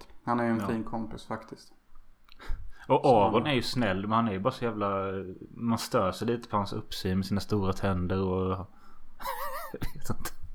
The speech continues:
Speaker 1: Ja, han är ju inte direkt fräsch eller inte direkt snygg eller så. Eh, s-, så jag vet inte. Men alltså, och, och s-,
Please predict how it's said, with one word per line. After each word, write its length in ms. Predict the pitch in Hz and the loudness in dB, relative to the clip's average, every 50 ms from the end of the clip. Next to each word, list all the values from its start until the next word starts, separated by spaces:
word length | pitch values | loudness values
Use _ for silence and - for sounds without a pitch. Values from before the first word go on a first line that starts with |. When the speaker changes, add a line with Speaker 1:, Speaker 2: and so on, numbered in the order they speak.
| - - - - - - - - - | -2 0 2 2 2 2 0 0 4
Speaker 1:
Ja, 460 | 139 139 135 123 120 113 110 - - - | 8 10 10 12 10 10 8 6 2 0
han 280 | - 127 139 135 139 143 | 4 6 6 6 6 6
är 60 | 139 135 | 6 6
ju 80 | 135 | 6
inte 160 | 135 127 - | 4 4 2
direkt 280 | 131 127 127 127 - - | 2 2 2 2 2 0
fräsch 640 | - - 147 139 120 113 113 - - - - - - | -2 0 2 4 4 4 2 0 -2 -8 -10 -8 -6
eller 200 | 120 120 120 120 | -2 0 0 2
inte 240 | 120 120 117 - 127 | 2 2 0 -2 0
direkt 300 | 113 123 120 117 - - | 2 2 2 2 0 -4
snygg 380 | - - 131 127 117 104 104 110 | -4 -2 0 0 2 2 2 2
eller 160 | 110 107 110 | 2 2 2
så. 300 | - - 127 113 110 110 - - - - - - - - - - - - - - - - - - - - - - - - - - - - | 4 6 6 6 4 2 -2 -6 -10 -14 -18 -20 -20 -20 -20 -20 -18 -18 -18 -18 -18 -18 -18 -20 -20 -20 -20 -20 -20 -20 -20 -20 -12 -2
Eh, 340 | - 120 110 110 110 110 107 107 | 2 6 8 10 10 12 12 10
s-, 340 | 107 - - - - - - | 10 10 8 6 6 4 4
så 80 | - 127 | 4 6
jag 100 | 117 113 | 6 6
vet 280 | 117 113 110 110 - | 4 4 2 0 -2
inte. 300 | 120 113 110 - 110 - - | -4 -4 -4 -4 -4 -4 0
Men 140 | - 135 139 | 2 6 6
alltså, 240 | 139 143 - 160 151 | 6 6 6 6 6
och, 260 | 135 147 143 135 - | 6 6 6 6 4
och 60 | 139 | 2
s-, 180 | 135 - - | 0 -2 -4